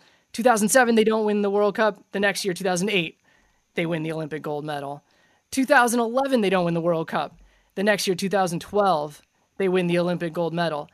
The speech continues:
Then, in two thousand fifteen, they do win the World Cup, but in two thousand sixteen, they do not win the Olympic gold medal. Do you think that this is, is it just a, a coincidence, or, or, or why has it been so hard for, for a team to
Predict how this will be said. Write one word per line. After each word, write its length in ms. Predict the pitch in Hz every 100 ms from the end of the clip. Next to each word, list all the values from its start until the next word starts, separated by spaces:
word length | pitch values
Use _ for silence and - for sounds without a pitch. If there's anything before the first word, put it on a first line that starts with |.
| _ -
Then, 500 | 214 311 262 214 208 _ _ -
in 80 |
two 100 | 226
thousand 240 | 262 233 226
fifteen, 340 | 240 - 262
they 120 | 233
do 260 | 180 214 330
win 140 | 269
the 60 | 196
World 260 | 180 180 175
Cup, 360 | 202 190 _ _ _ -
but 100 | 202
in 80 | 190
two 140 | 214
thousand 360 | 214 202 180 175
sixteen, 880 | - 190 - - 247 247 185 160 165 _ -
they 120 | 175
do 160 | 147 156
not 300 | 190 254 196
win 120 | 175
the 80 | 165
Olympic 260 | 165 165
gold 240 | 151 160 165
medal. 360 | 170 151 151 _ _ _ _ _
Do 160 | 170 226
you 100 | 330
think 180 | 349 294
that 140 | 269
this 200 | 247 -
is, 380 | 240 214 165 170 _
is 140 | 220 196
it 60 |
just 240 | 185 233 -
a, 340 | 196 160 160 _ _ _ -
a 80 | 180
coincidence, 920 | 170 160 247 302 349 349 339 - - -
or, 280 | 214 220 220
or, 160 | 220
or 160 | 220 220
why 260 | 202 220 302
has 120 | 294
it 100 | 220
been 320 | 240 233 214 - - _
so 280 | - 247 226
hard 520 | 214 262 269 196 185
for, 520 | - 196 196 190 190 185
for 120 | 190
a 80 | 175
team 380 | - 233 208
to 260 | 180 190